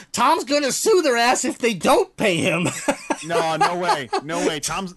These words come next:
Speaker 2: Tom's a nice boy. He has plenty of money. He's not suing anyone.
Speaker 1: Tom's gonna
Speaker 2: But
Speaker 1: look
Speaker 2: if
Speaker 1: at this
Speaker 2: they
Speaker 1: and be
Speaker 2: did
Speaker 1: like,
Speaker 2: say
Speaker 1: "If
Speaker 2: we
Speaker 1: you guys
Speaker 2: wanted
Speaker 1: are
Speaker 2: him to look more
Speaker 1: serious,
Speaker 2: like
Speaker 1: where's my cut?"
Speaker 2: Yeah. Gotta wet Tommy's beak a little bit. This is dumb.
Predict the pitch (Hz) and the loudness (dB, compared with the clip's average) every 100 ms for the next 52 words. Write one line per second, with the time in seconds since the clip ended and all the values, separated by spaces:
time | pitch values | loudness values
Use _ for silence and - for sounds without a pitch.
0 | - 175 196 190 185 190 202 196 185 180 | -10 -4 -4 -4 -4 -6 -6 -4 -2 -2
1 | 170 160 - - 185 190 196 185 175 175 | -2 -6 -6 -8 -6 -4 -4 -4 -4 -4
2 | 185 240 - 208 254 233 226 269 247 185 | -4 -6 -6 -8 -6 -4 -4 -4 -4 -2
3 | 160 196 226 254 254 403 214 226 214 190 | 0 2 2 2 0 0 2 0 0 0
4 | 240 247 196 202 185 170 294 247 202 233 | 0 0 0 2 4 2 0 -2 0 2
5 | 220 190 196 226 233 311 220 165 165 180 | 2 2 0 0 0 2 2 2 2 2
6 | 214 220 196 180 147 - 269 123 _ - | 2 0 0 -2 -2 0 0 -2 _ -20
7 | - - _ _ _ _ 180 220 104 90 | -20 -20 _ _ _ _ -10 -8 -8 -12
8 | _ _ _ _ _ - 185 180 196 - | _ _ _ _ _ -8 -4 -2 -4 -4
9 | 185 196 165 127 226 240 165 131 123 110 | -6 -4 -6 -4 -4 -2 -4 -4 -6 -10
10 | 98 _ _ - 139 185 392 392 349 277 | -16 _ _ -18 -10 -4 -4 -2 -6 -6
11 | 143 - 113 92 76 90 | -10 -8 -8 -10 -16 -20